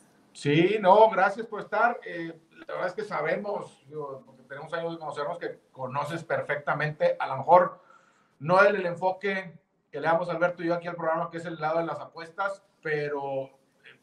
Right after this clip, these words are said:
el, el insight que nos, que nos compartas y que veamos ahorita, pues bien puede ser utilizado por todos y vamos a tratar de irlo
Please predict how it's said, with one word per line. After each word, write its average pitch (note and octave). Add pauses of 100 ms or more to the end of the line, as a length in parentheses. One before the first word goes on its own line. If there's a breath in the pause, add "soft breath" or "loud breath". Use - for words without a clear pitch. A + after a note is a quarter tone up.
(160)
el, C3
el B2+
insight F3+
que D#3
nos, C3+
que C#3
nos -
compartas E3
y D#3+
que C#3
veamos D3+
ahorita, D3
pues C#3
bien D3
puede D3+
ser C#3+
utilizado C#3+
por -
todos D3
y D3+
vamos D3
a D3
tratar C#3
de D#3
irlo D3+